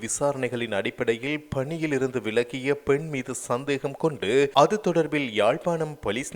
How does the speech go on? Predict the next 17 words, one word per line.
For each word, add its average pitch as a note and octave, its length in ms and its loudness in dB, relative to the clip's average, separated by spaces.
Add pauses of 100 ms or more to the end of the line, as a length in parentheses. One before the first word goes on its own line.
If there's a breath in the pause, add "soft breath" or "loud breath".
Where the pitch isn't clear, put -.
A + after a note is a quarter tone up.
நிலையத்தில் C#3+ 560 -2
முறைப்பாடு D#3+ 520 0
செய்துள்ளனர். A2+ 640 2 (520 loud breath)
முறைப்பாட்டின் A#2 640 0
பிரகாரம் A#2 520 2
குறித்த A2+ 280 -2 (100)
பெண்ணை A2+ 220 0 (120)
போலீசார் A2 480 0
அழைத்து G#2 340 -2
விசாரணைகளை A2+ 600 -2 (100)
முன்னெடுத்த A2 520 -4
வேளை A2+ 280 2 (540 loud breath)
தாம் D3 200 8 (100)
கடையில் E3+ 460 2
கடமையாற்றிய B2+ 680 0 (140)
காலப்பகுதியில் B2 840 -2 (120)
பல்வேறு F#3 460 2